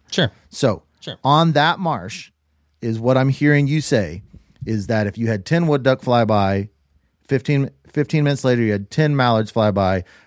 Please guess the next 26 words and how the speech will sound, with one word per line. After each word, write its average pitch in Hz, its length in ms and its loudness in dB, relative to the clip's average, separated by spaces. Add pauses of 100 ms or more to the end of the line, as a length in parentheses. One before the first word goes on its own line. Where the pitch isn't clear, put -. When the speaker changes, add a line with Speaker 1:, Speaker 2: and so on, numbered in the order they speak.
(300)
Speaker 2:
that 104 300 -2
the 104 100 -8
wood 127 280 0
ducks 127 440 2
are 110 180 -4
gonna, 101 460 -6
are 107 160 -4
going 107 220 0
to 95 120 -6
decoy – 113 640 2 (380)
at 104 240 -4 (120)
as 95 400 -8 (120)
high 143 440 0
a 123 200 -2
percentage 123 760 -2 (100)
as 110 380 -2
the 104 100 -6
mallards - 380 -10
are. - 180 -18 (800)
Speaker 1:
Maybe 175 280 0
even 160 220 2
more. 151 300 -2 (220)
In 120 120 0
early 147 220 0
season, 170 360 -4
yeah. 123 260 -4